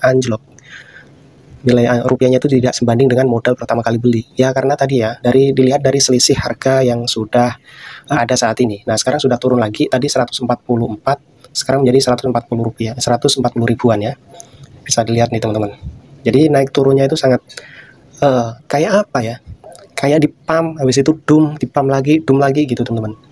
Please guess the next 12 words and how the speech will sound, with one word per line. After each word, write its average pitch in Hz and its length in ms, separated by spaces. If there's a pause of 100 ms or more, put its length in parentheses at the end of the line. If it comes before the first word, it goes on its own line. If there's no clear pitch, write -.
(100)
Jadi, 139 320 (160)
hati-hatilah, 143 400
teman-teman, 120 240
ya. 117 100 (800)
Nah, 110 240 (160)
untuk 143 480
selisihnya 143 400
nih, 120 160 (320)
seratus 131 480
empat 123 160
puluh 123 160
ribu, 127 400